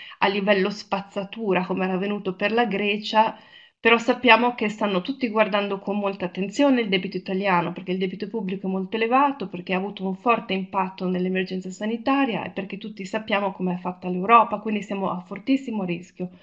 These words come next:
di specula-, di speculazione.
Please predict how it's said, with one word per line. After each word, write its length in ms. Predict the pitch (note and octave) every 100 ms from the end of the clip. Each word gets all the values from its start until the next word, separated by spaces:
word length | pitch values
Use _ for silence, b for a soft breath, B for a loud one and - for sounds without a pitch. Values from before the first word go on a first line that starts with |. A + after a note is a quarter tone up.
| B B B B B
di 140 | G3
specula-, 680 | F#3+ - G3 - F#3 F3+ - _
di 200 | - G3
speculazione. 1200 | - F#3+ - F#3 F3+ - F3+ E3 E3 D#3+ E3+